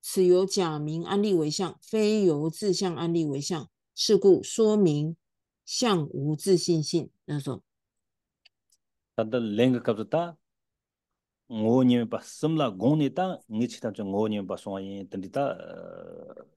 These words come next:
Speaker 2: 시 송사로와. 아니, 좀 왔다. 오님 바 섬대 가리자. 겐다 천년 오님 바데 당부 때리. 니와테 장 기영 오님 바데 착가 요래. 섬바디다, 어, 돈 담방 오님 바데 착가 요-,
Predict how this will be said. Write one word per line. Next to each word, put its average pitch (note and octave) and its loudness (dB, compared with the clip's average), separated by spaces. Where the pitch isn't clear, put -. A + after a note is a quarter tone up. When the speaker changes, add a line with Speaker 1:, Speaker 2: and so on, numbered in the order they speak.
Speaker 2:
시 - -14
송사로와. F#2+ -2
아니, B2 0
좀 C#3+ -2
왔다. C#3 0
오님 A2+ 0
바 G2+ -6
섬대 C3 -2
가리자. G2 -6
겐다 G2+ -4
천년 F#2+ -8
오님 F#2+ -8
바데 A2 -8
당부 F#2 -8
때리. A2+ -8
니와테 A#2+ -4
장 G2+ -4
기영 F#2+ -4
오님 F2+ -8
바데 F2 -14
착가 - -12
요래. G2+ -8
섬바디다, C#3+ -2
어, G3 -6
돈 A#2 2
담방 G2 -4
오님 F#2+ -6
바데 E2+ -10
착가 - -14
요-, D#2+ -10